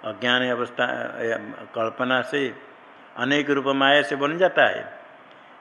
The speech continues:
फिर एक को, एकत्व को प्राप्त करता है। जैसे परमात्मा ऐसे ज्ञानी हो जाता है, स्वतंत्र एवं स्वतंत्र ही हो जाता है। इति विद्याम फलेन प्ररोचयन स्तौति,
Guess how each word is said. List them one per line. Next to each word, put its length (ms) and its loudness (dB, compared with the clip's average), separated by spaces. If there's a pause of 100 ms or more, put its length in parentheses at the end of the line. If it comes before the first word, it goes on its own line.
(160)
फिर 140 2
एक 240 0
को, 400 -6
एकत्व 320 -6
को 100 -6
प्राप्त 300 -4
करता 280 -2
है। 100 4
जैसे 220 -6
परमात्मा 600 0
ऐसे 260 -6
ज्ञानी 380 -4
हो 120 -8
जाता 300 -2
है, 240 -4 (800)
स्वतंत्र 540 2
एवं 200 0
स्वतंत्र 480 -4
ही 80 -4
हो 160 -6
जाता 300 -4
है। 240 -12 (600)
इति 180 -4
विद्याम 600 0
फलेन 420 0
प्ररोचयन 840 0
स्तौति, 520 -8